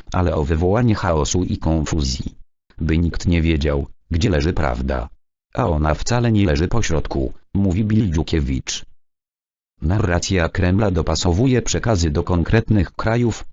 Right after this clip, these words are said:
grup wiekowych, zawodowych oraz do użytkowników różnych mediów,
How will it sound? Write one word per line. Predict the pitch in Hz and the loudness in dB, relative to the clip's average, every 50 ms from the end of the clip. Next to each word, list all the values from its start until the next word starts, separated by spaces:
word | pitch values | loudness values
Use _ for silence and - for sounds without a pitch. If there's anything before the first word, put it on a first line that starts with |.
| - - | -8 -4
grup | 80 76 85 82 78 80 | -2 0 0 0 0 0
wiekowych, | 80 80 76 73 98 113 117 120 117 107 - - - - - - | 0 0 0 0 0 0 2 0 0 -2 -4 -8 -16 -20 -10 -6
zawodowych | - 85 90 82 78 82 78 87 92 95 104 - - | -2 0 0 2 2 2 2 2 2 0 0 0 0
oraz | 76 71 67 69 69 69 76 | 0 0 0 0 0 0 0
do | 80 73 | 0 0
użytkowników | 76 76 76 85 76 - - 78 71 78 92 95 85 - - 90 82 78 82 | 0 2 2 0 0 0 0 0 0 0 0 0 0 0 0 0 0 0 0
różnych | 90 85 76 82 85 85 - - | 0 0 2 2 0 0 0 -2
mediów, | 80 65 60 58 69 - - - - - - - | -2 -2 -2 -2 -2 -2 -2 -4 -4 -6 -10 -12